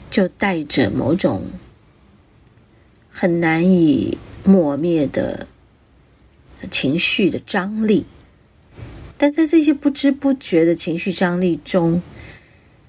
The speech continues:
你会说什么？你会做什么？你会表达什么？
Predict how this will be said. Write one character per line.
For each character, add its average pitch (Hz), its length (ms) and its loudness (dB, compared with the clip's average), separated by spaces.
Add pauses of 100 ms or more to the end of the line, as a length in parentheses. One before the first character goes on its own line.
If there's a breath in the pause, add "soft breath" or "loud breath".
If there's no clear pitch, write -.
(420)
你 170 140 0
会 208 120 2
说 202 240 2
什 165 200 -2
么？ 143 220 -2
你 147 120 -2
会 165 100 -2
做 208 300 0
什 147 220 -4
么？ 135 320 -6
你 156 120 -6
会 180 140 0
表 - 500 -4
达 - 320 -4
什 - 280 -6
么？ - 420 -10